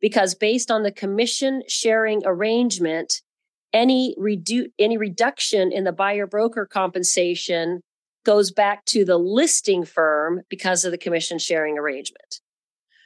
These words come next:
Those are the allegations at the heart of all of the litigation that's pending out there. And, and many of you, in fact, maybe all of you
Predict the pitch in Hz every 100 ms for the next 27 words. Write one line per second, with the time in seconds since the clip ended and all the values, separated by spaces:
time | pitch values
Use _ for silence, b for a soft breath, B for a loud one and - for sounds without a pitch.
0 | b b b _ _ _ _ _ - 277
1 | 359 392 285 - 214 233 240 202 202 202
2 | 220 - 170 160 165 - 185 180 170 -
3 | 254 202 190 - - _ _ _ _ -
4 | 185 - 233 277 254 220 208 190 180 180
5 | - 175 165 - - 170 151 139 143 -
6 | - - - _ _ b b b _ _
7 | 220 214 196 _ _ - 190 180 - 220
8 | 202 233 311 349 277 180 185 180 180 185
9 | 202 185 _ - 233 233 233 233 226 220
10 | 262 269 247 190 180 156 156